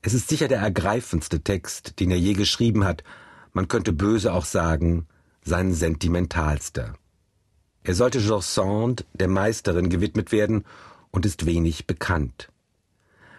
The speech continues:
Wirklich gelesen haben die meisten wohl nur Flauberts Madame Bovary. Ich begegnete der Erzählung als Penela im Französischunterricht.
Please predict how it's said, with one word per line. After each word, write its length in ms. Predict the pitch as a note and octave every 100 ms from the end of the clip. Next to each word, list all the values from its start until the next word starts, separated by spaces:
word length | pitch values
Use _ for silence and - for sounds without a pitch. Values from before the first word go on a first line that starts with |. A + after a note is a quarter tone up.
| -
Wirklich 280 | B2 D3 -
gelesen 460 | B2 C#3+ D#3 A#2
haben 200 | G2 G2
die 100 | G2+
meisten 460 | F#2+ F#2+ A2 - F#2
wohl 140 | F#2
nur 300 | F#2 G2 A2
Flauberts 640 | - G2 E2 F#2 F#2 - -
Madame 340 | F#2+ F2+ F#2
Bovary. 560 | F2 E2+ F#2 F2 D#2+ B1 - _ _ _ _ _ _ _ _ _ _ _
Ich 360 | - E3+ - - _
begegnete 720 | - F2 A#2+ B2 F#2 D#2 E2
der 160 | D2 D#2+
Erzählung 640 | D#2 - G#2 G2+ G2 G2 - - - -
als 200 | A#2 -
Penela 640 | A#2 A2 G#2+ F#2+ D2+ B1+ - - _ _
im 100 | E2+
Französischunterricht. 1300 | E2 A#2 - A2 F#2+ - - D2 C2 - - _